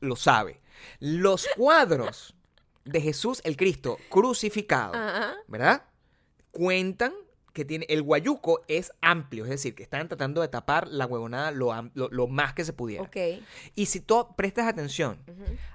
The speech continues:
Speaker 1: a las, lo-, los, los cuadros del tipo des-, o sea, normal, despierto, activo, dando sermones y vaina
Speaker 2: Ajá.
Speaker 1: con la batola,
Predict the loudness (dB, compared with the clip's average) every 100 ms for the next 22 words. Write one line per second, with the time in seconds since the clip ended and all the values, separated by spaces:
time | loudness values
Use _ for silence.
0 | -2 0 0 0 -2 -2 -4 -2 0 -4
1 | -4 -10 -12 -8 -6 -8 0 4 4 4
2 | 0 -2 -4 -6 -8 -8 -2 -2 -2 -8
3 | -8 -6 -6 -6 -8 -12 -4 -2 -2 -4
4 | -2 -2 -2 -10 -4 -2 -2 -6 -10 -6
5 | -4 0 2 0 -2 -2 -2 -2 0 2
6 | 2 2 4 4 4 -2